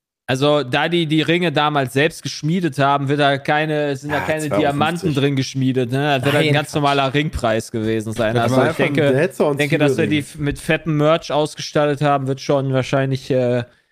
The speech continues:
Speaker 4: Hey, äh, ich weiß nicht, ich kann mich noch
Speaker 1: dementsprechend
Speaker 4: erinnern,
Speaker 1: gut
Speaker 4: wie die
Speaker 1: sein.
Speaker 4: mit Sauron und so in einer Schmiede standen, weißt du, und dann beide so, wuh, wuh, wuh. Richtig
Speaker 1: Ja.
Speaker 4: ab. Das war schon cool. <laughs>
Speaker 3: Und sie haben einen Platz, einen gesicherten Platz beim Meet and Greet bekommen, was ja insane,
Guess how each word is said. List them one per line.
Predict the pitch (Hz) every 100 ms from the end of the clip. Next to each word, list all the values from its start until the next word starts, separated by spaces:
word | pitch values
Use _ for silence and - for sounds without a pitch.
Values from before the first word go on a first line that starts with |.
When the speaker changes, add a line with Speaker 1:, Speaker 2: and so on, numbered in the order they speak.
| _
Speaker 4:
Hey, | 135 175 190
äh, | 131 123 110 123
ich | 127
weiß | 151 -
nicht, | 143
ich | 180
kann |
mich | -
noch | 147
Speaker 1:
dementsprechend | 127 127 135
Speaker 4:
erinnern, | 160
Speaker 1:
gut | 151
Speaker 4:
wie | 135
die |
Speaker 1:
sein. | 110 107
Speaker 4:
mit | 107
Sauron | 139 165 170
und | 135
so | 131
in |
einer | 131 147 135
Schmiede | 139 156 160
standen, | - 147 147 135
weißt | 123 127 -
du, | 143
und | 123
dann | 123 110
beide | 131 127 139
so, | 139 247
wuh, | 415 453 508 508 480 -
wuh, | 370 370
wuh. | 370 339 - _ _ _ _ _ -
Richtig | - 151
Speaker 1:
Ja. | -
Speaker 4:
ab. | 131
Das | 151 180
war | 262
schon | 320 302 -
cool. | 302 233 - 196 -
<laughs> | 202 -
Speaker 3:
Und | 226 269
sie | 285
haben | 240 262
einen | 262 233
Platz, | 220 240 - -
einen | 180 180 170
gesicherten | 170 220 233 226 208
Platz | 202 208 -
beim | 185 180 175 170
Meet | 196 175
and | 160 160
Greet | 262 -
bekommen, | 139 135 139 139 175 -
was | 147 143
ja | 143
insane, | 143 143 131 131 - 214 202 185 160 139